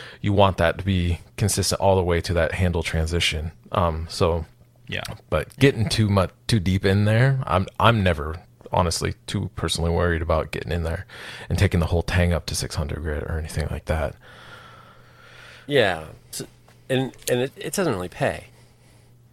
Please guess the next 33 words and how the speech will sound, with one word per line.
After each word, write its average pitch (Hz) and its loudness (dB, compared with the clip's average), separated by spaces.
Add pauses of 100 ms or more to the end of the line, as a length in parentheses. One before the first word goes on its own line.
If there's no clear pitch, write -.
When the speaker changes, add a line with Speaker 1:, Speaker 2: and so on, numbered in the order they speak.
Speaker 3:
And 143 2
for - 4
me, 180 8
I 117 8
Speaker 1:
Ta-, 120 8
Speaker 3:
mean, 123 8
I 143 10
always 151 8
Speaker 1:
tang 120 8
Speaker 3:
thought 131 10
Speaker 1:
doesn't 110 8
pay. 117 4 (1400)
Speaker 3:
that, - -16
hey, 98 0
yo. 123 4 (220)
I, 123 6
I, 170 6
I 143 6
th-, - -4
always 139 4
think 110 0
about 104 2
when, 101 0
uh, 95 -2 (100)
uh, 95 0 (420)
J-, - 0
um, 98 2 (200)
Aaron 117 6
Goff 104 6
said 95 2
to - -8
me 98 -2
that 90 -6